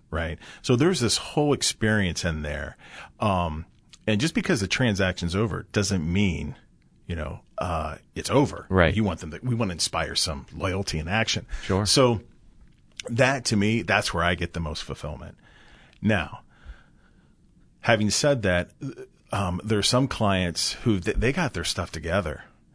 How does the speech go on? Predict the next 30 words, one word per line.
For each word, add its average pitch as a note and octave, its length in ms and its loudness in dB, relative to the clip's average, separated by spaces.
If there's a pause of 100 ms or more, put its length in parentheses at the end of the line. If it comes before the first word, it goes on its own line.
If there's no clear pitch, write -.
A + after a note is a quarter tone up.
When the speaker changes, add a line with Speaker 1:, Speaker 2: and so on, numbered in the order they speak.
(140)
Speaker 1:
And, A2+ 180 2
and A#2 160 4
they'll, E3+ 240 4
and A2+ 200 0
I've C#3+ 320 2
been C3 120 6
honest, A2+ 520 0 (160)
uh, G2+ 160 2
they'll A2 220 2
say, A2+ 160 0
"Hey, B2+ 160 2
we C3 160 4
need B2 200 4
brand." G#2+ 340 2
And F#2+ 100 0
I'm G2 80 4
like, F#2 160 -2
"You C#3 220 2
have C#3+ 400 -2
your F2 160 2
brand. - 440 -10 (220)
We D3 80 8
just - 220 6
need C3 140 8
to F#2+ 140 2
Speaker 2:
<laughs> - 0 -
Speaker 1:
amp F2+ 240 0
it - 80 0
up." C3+ 360 0 (100)
Speaker 2:
Yeah. D#2+ 240 6